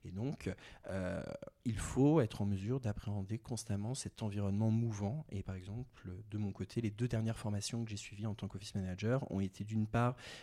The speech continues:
euh, une formation sur la négociation,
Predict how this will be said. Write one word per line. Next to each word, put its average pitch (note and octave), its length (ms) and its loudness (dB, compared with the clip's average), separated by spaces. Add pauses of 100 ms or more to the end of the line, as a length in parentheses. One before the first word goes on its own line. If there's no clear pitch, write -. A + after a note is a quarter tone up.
(140)
euh, F2 300 0 (200)
une G2+ 200 -4
formation G#2+ 340 -4
sur - 140 -6
la F#2 80 -4
négociation, G#2 840 -2